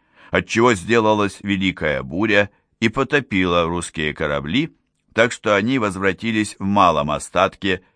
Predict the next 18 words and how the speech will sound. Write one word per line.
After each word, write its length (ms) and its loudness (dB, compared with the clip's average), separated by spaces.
и 140 0
с 60 -4
большим 540 -2
горем, 480 -4
что 220 4
по 120 2
возвращении 800 0
в 120 -16
Киеве 460 -2
был 400 -4
общий 440 -2
плач. 560 -4
Но 320 0
мы 160 -2
видели, 520 -4
что 280 -4
сам 300 0
Фотий 600 -6